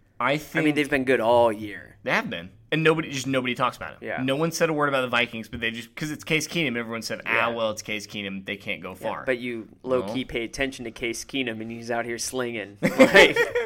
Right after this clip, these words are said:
Speaker 2: he's doing things.
Speaker 1: He's out here slinging. But, like, look at the other quarterbacks that are here. It doesn't even matter.
Speaker 2: God.
Speaker 1: Apparently, it doesn't even matter.
Speaker 2: No, it's, if you have an elite defense, it does not matter who your
Speaker 1: Mm.
Speaker 2: quarterback is.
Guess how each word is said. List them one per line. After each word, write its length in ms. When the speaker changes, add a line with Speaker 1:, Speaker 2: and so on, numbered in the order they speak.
Speaker 2:
he's 240
doing 260
things. 300
Speaker 1:
He's 220
out 180
here 200
slinging. 500
But, 80
like, 260
look 100
at 80
the 60
other 160
quarterbacks 420
that 100
are 40
here. 320
It 80
doesn't 160
even 180
matter. 280
Speaker 2:
God. 340
Speaker 1:
Apparently, 360
it 280
doesn't 420
even 400
matter. 480
Speaker 2:
No, 300
it's, 320
if 200
you 140
have 220
an 260
elite 640
defense, 560
it 180
does 220
not 240
matter 280
who 100
your 160
Speaker 1:
Mm. 80
Speaker 2:
quarterback 560
is. 320